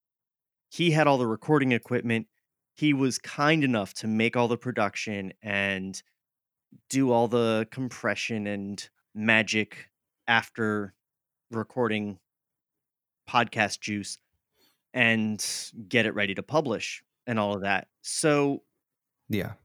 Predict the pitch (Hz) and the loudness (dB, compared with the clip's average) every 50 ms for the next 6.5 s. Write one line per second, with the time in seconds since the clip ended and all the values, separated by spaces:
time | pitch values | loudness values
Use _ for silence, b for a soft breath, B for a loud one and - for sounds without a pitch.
0 | - - 147 160 180 180 175 185 160 147 160 135 156 165 160 151 143 - - 139 | 0 4 6 8 8 8 6 4 2 2 2 4 6 6 6 6 4 2 2 2
1 | 131 - - 123 135 131 127 117 123 117 - - - - - 101 - - - _ | 0 0 0 -4 -2 -2 -2 -2 -2 -6 -6 -8 -14 -12 -10 -10 -10 -12 -16 _
2 | _ _ _ _ _ _ _ _ - - 107 107 98 90 90 90 90 82 85 87 | _ _ _ _ _ _ _ _ -10 -4 -4 -2 -2 -2 -2 0 0 0 0 -2
3 | 87 80 82 - _ _ b b b b b - 113 139 139 - - 107 - - | -2 -4 -6 -8 _ _ b b b b b -4 -4 -4 -2 -2 -2 -2 -2 -2
4 | 107 107 98 98 98 107 92 101 - 113 117 107 - - - - - 131 123 110 | -2 -2 -2 -2 -2 -2 -2 -2 -2 -2 -4 -4 -6 -8 -8 -6 -4 -2 -2 -2
5 | 113 104 107 101 95 95 - - - - 110 101 95 95 92 - - - 104 95 | 0 0 0 0 0 0 -2 -2 -2 -2 -2 -2 -2 -2 -2 -2 -2 -2 -2 -2
6 | 95 92 95 95 92 92 113 - - | -2 -2 -2 -2 -2 -4 -6 -8 -12